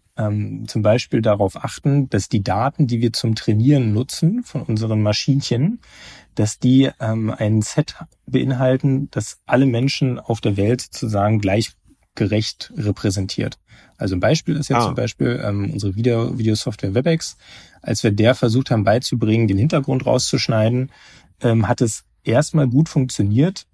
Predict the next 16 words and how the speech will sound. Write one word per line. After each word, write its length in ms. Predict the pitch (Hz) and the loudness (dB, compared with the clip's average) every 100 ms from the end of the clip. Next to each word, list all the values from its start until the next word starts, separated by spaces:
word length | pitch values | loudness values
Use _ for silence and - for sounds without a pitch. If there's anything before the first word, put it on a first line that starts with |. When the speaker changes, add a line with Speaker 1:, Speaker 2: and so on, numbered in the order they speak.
| - | -2
Speaker 1:
bei 140 | 104 | 0
Menschen, 420 | 107 110 147 - | 2 2 0 0
die 140 | 117 117 | 0 2
so 100 | 117 | 2
nordeuropäisch 800 | 107 110 - 104 104 - 104 - | 2 2 0 -2 0 0 0 0
aussahen. 540 | 98 101 107 104 - _ | -6 -6 -8 -8 -10 _
Und 140 | - 104 | -4 0
der 60 | |
Hintergrund 420 | 98 160 165 147 143 | 2 2 0 -2 0
war, 160 | 135 | 0
das 140 | 123 110 | 0 -4
System 460 | - - 156 175 | -4 -2 2 4
dafür 380 | 160 - 139 147 | 2 2 2 2
in 160 | 113 107 | 2 2
Nordeuropa 540 | 101 - 92 90 107 | 2 0 -2 -2 -2
sitzt. 320 | 107 - - | -2 -8 -12